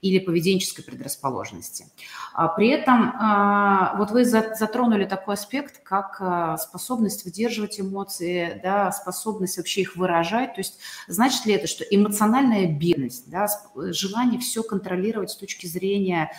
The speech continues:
такого, м, знаете, когнитивного осознания реальности, когда мы всё пытаемся объяснить причинно-следственными связями и, как бы, игнорируем эмоционально, ам,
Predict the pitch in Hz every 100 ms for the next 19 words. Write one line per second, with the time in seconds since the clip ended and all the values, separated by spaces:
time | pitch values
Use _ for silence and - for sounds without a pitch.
0 | - - 180 202 196 180 160 - 190 175
1 | 175 175 165 165 160 160 151 247 - -
2 | _ _ _ _ - 170 208 208 170 156
3 | 202 202 226 226 170 156 151 143 - 170
4 | 180 160 147 147 196 302 226 - - 160
5 | 160 170 165 - 202 175 160 160 - 151
6 | 160 - 160 - 170 - 175 156 180 165
7 | - 165 160 160 - 247 302 226 147 131
8 | - - - - 208 220 214 175 180 185
9 | 190 208 226 240 180 156 165 165 180 180
10 | 185 170 151 147 143 143 139 - - 73
11 | - 76 - 87